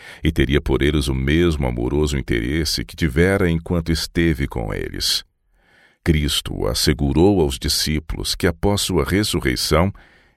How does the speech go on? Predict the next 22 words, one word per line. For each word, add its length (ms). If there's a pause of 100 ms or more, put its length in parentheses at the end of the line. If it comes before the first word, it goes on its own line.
ele 180
se 140
apresentaria 840
vivo 540
perante 480
eles. 460 (580)
Compreenderiam 800
então 440
aquilo 460
que 100
não 160
haviam 480
compreendido 800
no 100
passado, 640 (480)
que 100
é 40
a 40
completa 640
união 400
entre 340
Cristo 500